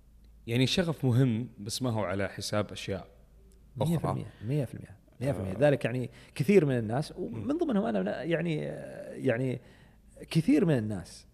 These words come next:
Speaker 2: آه، ي-، حياة، شهادته هندسية.
Speaker 1: مم.
Speaker 2: يعني اليوم الشهادة الهندسية على سبيل المثال هي من أكثر الشهادات قبولًا في الوظائف
Speaker 1: مم.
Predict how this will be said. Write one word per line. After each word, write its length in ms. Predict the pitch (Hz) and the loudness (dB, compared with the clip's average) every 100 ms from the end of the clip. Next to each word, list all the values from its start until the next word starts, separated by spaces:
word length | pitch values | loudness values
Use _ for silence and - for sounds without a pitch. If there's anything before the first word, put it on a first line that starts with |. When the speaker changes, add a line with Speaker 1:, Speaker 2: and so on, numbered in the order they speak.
| _ - _ - - - - | _ -20 _ -20 -20 -20 -10
Speaker 2:
آه، 520 | 131 - 131 - - | -6 -6 -8 -12 -14
ي-، 440 | - 135 139 127 104 107 135 131 - | -14 -12 -12 -10 -12 -14 -14 -16 -8
حياة، 460 | - 131 - - - | 2 2 2 -4 -4
شهادته 500 | - 143 190 196 190 | 2 6 6 6 4
هندسية. 600 | 165 160 139 120 90 - - - - | 6 4 2 -2 -6 -8 -18 -18 -10
Speaker 1:
مم. 140 | 104 - _ _ _ _ _ - - | -10 -10 _ _ _ _ _ -20 -20
Speaker 2:
يعني 340 | - 151 117 117 - - | -12 -8 -6 -8 -12 -2
اليوم 460 | 120 160 190 220 - | 6 8 8 4 -4
الشهادة 420 | - 160 151 156 | -2 2 4 4
الهندسية 440 | 139 135 120 135 117 | 4 2 0 0 0
على 120 | 110 | 0
سبيل 140 | 110 | -4
المثال 320 | 104 113 160 - - - - - - - | -2 0 0 -4 -16 -20 -20 -20 -20 -2
هي 200 | 165 - | 0 0
من 260 | 165 170 196 | -4 -2 0
أكثر 220 | 196 170 | 2 2
الشهادات 440 | 147 143 139 165 | 2 2 4 4
قبولًا 460 | - 185 190 156 147 | 6 6 10 8 6
في 120 | 147 | 4
الوظائف 640 | 147 147 135 107 95 - - - | 0 4 4 4 -2 -8 -18 -8
Speaker 1:
مم. 140 | 110 | -8